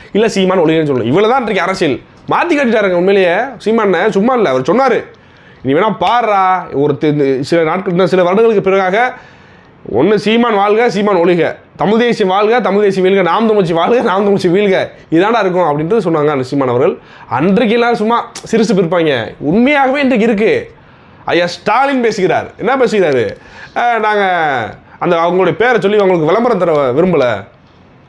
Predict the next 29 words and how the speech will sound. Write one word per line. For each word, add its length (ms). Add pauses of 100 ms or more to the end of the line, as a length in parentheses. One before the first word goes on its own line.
(180)
யார்? 120
சீமான 360
பேரை 160
சொல்லி 220
இவங்க 100
விளம்பரம் 300
தர 120
விரும்பலையா? 480 (260)
<laughs> 280
பாஸ், 360 (480)
சீமான 320
பேரை 160
சொல்லி 140
தான் 100
நீங்க 180
ஒட்டுமொத்த 340
கூட்டமா 260
உங்க, 160
உங்களுடைய 320
த-, 440
திடல் 160
பாய்ஸ் 180
இருக்காங்களா, 320
ஒட்டுமொத்த 380
திடல் 140
பாய்ஸும் 520 (320)
விளம்பரத்தை 500
தேடி 180
கொண்டிருக்காங்க. 640